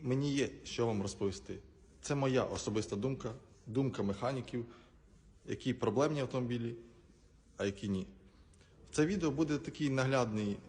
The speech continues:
е, огляд на авто, які не потрібно купувати. Якщо ви хочете більш технічно, там, по двигуну, по ходовій, пишіть в коментарях, будемо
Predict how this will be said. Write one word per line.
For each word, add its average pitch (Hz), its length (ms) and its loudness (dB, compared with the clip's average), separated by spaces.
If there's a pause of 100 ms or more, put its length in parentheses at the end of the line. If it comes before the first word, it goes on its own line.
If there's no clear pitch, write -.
(140)
е, 95 360 -2 (600)
огляд 127 400 4 (140)
на 110 100 0
авто, 107 360 0
які 110 200 -4
не 110 80 0
потрібно 110 400 -6
купувати. 90 460 -6 (680)
Якщо 143 380 0
ви 123 80 0
хочете 135 360 -2
більш 120 240 -2
технічно, 127 680 -2 (180)
там, 98 180 -2
по 107 120 -4
двигуну, 110 580 0
по 98 280 -4
ходовій, 104 500 -4 (480)
пишіть 127 240 -2
в - 40 -10
коментарях, 117 440 2 (260)
будемо 104 460 0